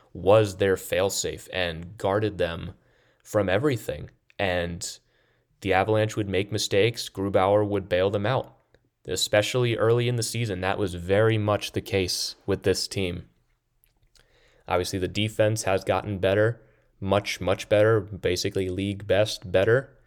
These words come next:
But Grubauer definitely still has a large part to play in that, in propping them up as well to look as good as they are. They're very good on their own, but having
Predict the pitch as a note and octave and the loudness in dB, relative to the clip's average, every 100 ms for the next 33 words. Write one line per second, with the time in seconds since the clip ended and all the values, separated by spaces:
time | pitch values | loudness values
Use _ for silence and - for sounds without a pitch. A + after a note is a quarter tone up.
0 | _ _ _ _ _ _ - B2+ - C#3 | _ _ _ _ _ _ 4 4 4 4
1 | D#3 C3 A2 G#2 A#2 A2 G#2+ G#2 G2 F2+ | 6 6 4 4 2 2 0 0 -2 -4
2 | - A2+ G#2 F#2 G2 F2 E2+ E2+ F2 F2+ | -4 0 2 2 0 0 0 0 2 4
3 | F#2 F2 - - - F#2 - - - - | 2 2 -4 -8 -2 -2 -2 -10 -12 -2
4 | G2+ F2+ E2+ E2 _ _ _ - A#2 G2 | 0 2 -2 -6 _ _ _ -2 -2 0
5 | D#2 D2+ A#2 A2+ G#2 - G2+ G2 G2 F2+ | -4 -4 -2 -2 -2 0 0 0 -6 -4
6 | F2+ F2 - - _ _ _ - G2 F2 | -4 -6 -8 -20 _ _ _ 0 0 0
7 | F2 G2 E2+ D#2+ G2+ - F#2+ F2 G2+ - | 0 2 2 -2 -8 -8 -8 0 0 2
8 | F#2 F2+ E2+ F2 F2+ E2+ E2 E2+ D#2+ G2 | -2 -2 -2 -2 -2 -2 -2 -2 2 2
9 | G#2+ D#3+ C#3+ F2+ C3 C3+ F#2 F2 F#2 G2+ | 6 6 6 2 4 4 2 0 0 0
10 | F2 F#2 F2+ G#2 G2 G2 F2+ | 0 -2 0 2 2 0 -2